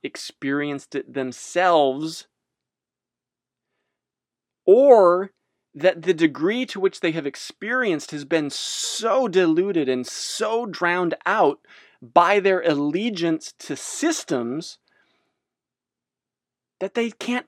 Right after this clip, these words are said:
palpably taste the regenerating work of Christ to convert people.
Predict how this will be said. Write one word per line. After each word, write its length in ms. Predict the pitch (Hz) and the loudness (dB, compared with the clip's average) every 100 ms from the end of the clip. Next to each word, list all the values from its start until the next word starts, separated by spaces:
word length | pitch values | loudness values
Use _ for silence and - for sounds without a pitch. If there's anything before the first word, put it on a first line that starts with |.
| - | -6
palpably 580 | - 185 202 214 214 202 | -4 -4 -6 -8 -8 -14
taste 760 | - - 254 220 202 - - _ _ _ _ _ _ _ _ _ _ _ _ - | -14 -6 -4 -4 -8 -14 -18 _ _ _ _ _ _ _ _ _ _ _ _ -6
the 80 | 190 | -4
regenerating 920 | 208 160 143 233 247 226 208 220 202 | -4 -6 0 2 2 4 2 2 0
work 220 | 165 165 | 0 -2
of 140 | 180 | -10
Christ 420 | - 147 131 156 - | -6 0 0 0 -8
to 100 | 190 | -10
convert 760 | - 240 247 196 233 339 - | -8 -6 -6 2 4 4 -2
people. 540 | - 196 - 120 98 | -6 -6 -4 -6 -6